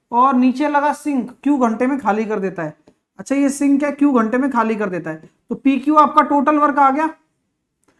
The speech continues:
और ये पी है और ये माइनस का क्यू है,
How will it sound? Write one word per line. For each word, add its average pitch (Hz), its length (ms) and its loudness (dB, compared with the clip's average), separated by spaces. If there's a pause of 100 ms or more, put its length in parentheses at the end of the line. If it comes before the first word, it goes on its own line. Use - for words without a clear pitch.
(420)
और 247 160 2
ये 262 120 4
पी 294 320 2
है 311 160 2
और 269 180 6
ये 285 120 2
माइनस 240 380 2
का 247 100 -2
क्यू 240 260 2
है, 254 140 -4